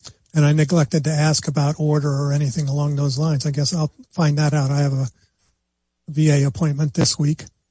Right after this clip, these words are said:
as usual, another appointment. Um, so what we've got about fif-, wow, we've only got about fifteen minutes maybe,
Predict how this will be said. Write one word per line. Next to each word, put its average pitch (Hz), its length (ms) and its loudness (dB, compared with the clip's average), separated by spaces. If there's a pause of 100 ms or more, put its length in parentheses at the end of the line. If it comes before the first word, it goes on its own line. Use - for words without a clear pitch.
(680)
as 139 160 2
usual, 139 420 -2
another 139 360 0
appointment. 151 540 -4 (420)
Um, 190 420 4 (1040)
so 202 420 6
what 214 380 -2
we've 208 260 2
got 247 140 6
about 202 220 4
fif-, 220 220 2 (680)
wow, 202 140 0
we've 143 140 -4
only 190 140 2
got 170 40 2
about 170 200 2 (280)
fifteen 220 400 2
minutes 160 280 0
maybe, 160 340 2